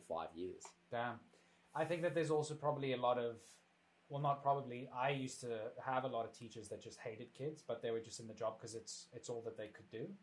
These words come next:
Speaker 1: Yeah.
Speaker 2: And you can, I think that must be a terrible existence to have. I think it must be an
Speaker 1: Mm.
Speaker 2: awful existence to have. But, but saying that, I think there are s-, probably so many people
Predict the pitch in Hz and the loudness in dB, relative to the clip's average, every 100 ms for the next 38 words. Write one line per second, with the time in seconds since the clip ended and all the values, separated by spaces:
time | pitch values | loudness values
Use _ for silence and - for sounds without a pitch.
0 | _ 90 87 80 - - _ _ - 127 | _ 0 0 0 -4 -20 _ _ -4 -2
1 | 123 123 117 135 151 135 - - - - | 0 -2 -4 -6 -4 -4 -6 -18 -20 -2
2 | 151 175 175 175 170 - 160 160 - - | -2 2 2 2 0 0 0 0 -8 2
3 | 190 180 156 131 110 113 - 107 - 104 | 8 10 10 6 2 -6 -8 -14 -12 -10
4 | 101 95 - _ 127 143 143 135 92 90 | -10 -12 -20 _ -6 -4 -2 0 -2 0
5 | 165 160 - 143 120 110 - 107 113 107 | 2 2 2 -4 -10 -12 -14 -12 -10 -6
6 | - - 135 131 - - _ - - - | -6 -8 -12 -20 -20 -20 _ -20 -20 -20
7 | 190 151 156 - 185 185 170 120 113 - | -16 0 0 2 4 4 4 0 -2 -2
8 | 147 160 156 147 127 - - - 135 131 | -2 0 0 6 6 4 -4 0 0 -2
9 | - - 160 160 170 175 175 151 151 139 | -4 0 6 8 8 4 0 -4 -8 -8
10 | 107 98 | -6 -6